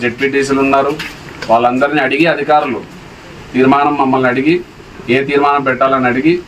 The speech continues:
కొన్ని మీరు తీసుకోండి, ఎందుకంటే వాళ్ళ అధికారంలో ఉన్నారు, ఖచ్చితంగా విధంగా చెప్తే, ఎందుకంటే మేము చెప్తాం రేపే రమ్మంటే కూడా వస్తాం,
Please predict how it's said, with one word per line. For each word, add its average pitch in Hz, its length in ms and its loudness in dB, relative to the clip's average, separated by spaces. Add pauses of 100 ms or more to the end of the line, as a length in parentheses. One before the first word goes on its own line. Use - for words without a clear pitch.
(200)
కొన్ని 135 280 2
మీరు 131 160 4 (160)
తీసుకోండి, 139 440 0 (440)
ఎందుకంటే 131 380 0
వాళ్ళ 127 180 2
అధికారంలో 131 400 -2
ఉన్నారు, 127 260 0
ఖచ్చితంగా 123 320 -2 (100)
విధంగా 139 240 0 (100)
చెప్తే, 123 220 -6
ఎందుకంటే 151 320 0
మేము 139 140 0
చెప్తాం 139 320 0
రేపే 131 200 2
రమ్మంటే 139 320 -2
కూడా 131 120 -2
వస్తాం, 123 220 -2